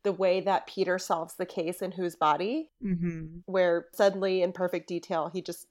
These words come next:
Speaker 1: all the pieces fall together for him. And so she works up a way of just casually mentioning that, you know, she doesn't believe in spiritualism, but some of her friends have said that she's remarkably sensitive to the occult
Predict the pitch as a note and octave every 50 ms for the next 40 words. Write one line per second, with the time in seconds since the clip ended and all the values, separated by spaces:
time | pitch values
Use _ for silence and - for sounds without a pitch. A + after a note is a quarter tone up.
0 | _ - G3+ F#3+ F#3+ G3+ - - F#3 - F3+ - - - F3 E3+ E3 F3 E3 D#3+
1 | D#3+ - E3 G3+ - A3+ A3 A3 G#3+ G#3 - _ _ _ _ _ _ _ - A#3+
2 | A#3+ B3 B3+ B3+ B3+ B3+ B3+ B3+ B3+ B3 - - - - C4 B3+ - - D4+ D4
3 | C4 D4+ D#4+ F4 E4+ - - - F#4 F4 F4 F4 F4 D#4+ D4 D4 C#4 C#4 C#4+ C#4+
4 | C#4 C4+ - D#4+ D4+ - - - - - A4 A#4 A4 A4 A4+ A#4 A#4 A#4 A4 A4+
5 | F#4 F4+ F#4 F4+ F4 E4+ D4+ C4+ A#3 A3 A3+ A3 - - G3+ G3+ F#3 - G3+ G3+
6 | A3 A3 A3 G#3 G#3 G3+ G#3 - - _ - _ _ - E4 E4 C4 G#3 F#3+ G#3+
7 | - - - - - - C#5 D#5 E5 E5+ D5+ - - B3+ - A3 F3 - - F#3+
8 | F3 E3+ F3+ E3+ E3+ E3 D#3+ F#3 - - - F#3+ F#3+ - - F#3+ F3 F3+ - G3+
9 | E3+ E3+ F3+ - G#3 G3 A#3 A#3 - - A#4 A#4+ B4 A4+ - - A4 G#4+ - -
10 | - - G#4 G#4+ G#4+ G#4+ G#4+ G4+ F4+ C#4 A3+ G3+ G3 - B3 A#3 - C4+ B3 A#3+
11 | B3 B3+ - C#4+ C4+ B3 C4+ C#4 C#4 C#4+ D4 D#4 D#4 D#4 D#4 D#4+ D#4+ C#4+ D4 C#4+
12 | C#4+ C#4+ - C#4+ C#4+ D4 D4 - C#4+ A#3+ A3 G#3 G3 G3 F#3 - - G3+ F3 G3+
13 | F#3 F#3+ F#3 - - F#3+ F#3